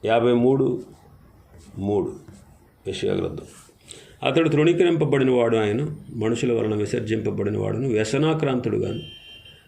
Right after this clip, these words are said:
వ్యాధిని అనుభవించిన వాడు గాను, మనుషులు చూడనల్లని వాడు గాను ఉండెను. అతడు తృణీకరింపబడిన వాడు గనుక మనం అతనిని ఎన్నిక చేయకపోతే."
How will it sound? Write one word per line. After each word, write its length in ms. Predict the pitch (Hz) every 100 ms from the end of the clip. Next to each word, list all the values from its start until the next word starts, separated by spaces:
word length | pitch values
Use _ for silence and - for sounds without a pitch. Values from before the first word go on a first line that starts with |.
| -
వ్యాధిని 480 | 104 117 147 165 180
అనుభవించిన 500 | 165 156 156 147 135
వాడు 180 | 120 104
గాను, 200 | 104 127
మనుషులు 500 | 117 139 156 180 160
చూడనల్లని 640 | 156 139 139 131 123 117
వాడు 160 | 104 98
గాను 240 | 120 147
ఉండెను. 440 | 147 - - -
అతడు 240 | 110 120 117
తృణీకరింపబడిన 880 | 117 123 156 156 151 139 131 127
వాడు 240 | 127 120 110
గనుక 520 | 101 101 - - - - - - - - - _ - - -
మనం 300 | 98 101 104
అతనిని 400 | 98 98 98 98
ఎన్నిక 380 | 110 139 156 156
చేయకపోతే." 880 | 135 - 110 110 - - - - -